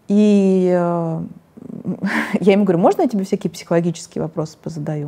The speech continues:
Он говорит: «Ну, конечно». Я говорю: «Слушай, кому пишут, э,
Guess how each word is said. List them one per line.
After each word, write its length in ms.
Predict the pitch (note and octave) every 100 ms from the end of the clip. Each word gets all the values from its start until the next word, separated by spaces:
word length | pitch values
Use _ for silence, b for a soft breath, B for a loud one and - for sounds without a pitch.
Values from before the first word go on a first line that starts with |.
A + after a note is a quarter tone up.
| D3
Он 100 | D#3+
говорит: 160 | D#3+
«Ну, 80 | D#3+
конечно». 600 | - F3+ B3 - G3+ F3 - B B B B - _ _ _ _ _ -
Я 140 | F#3+ F#3+
говорю: 140 | F#3
«Слушай, 240 | F#3+ F3+ -
кому 240 | F#3+ C4
пишут, 400 | C#4+ G#3+ - E3 -
э, 760 | - - E3+ E3 D#3 E3 E3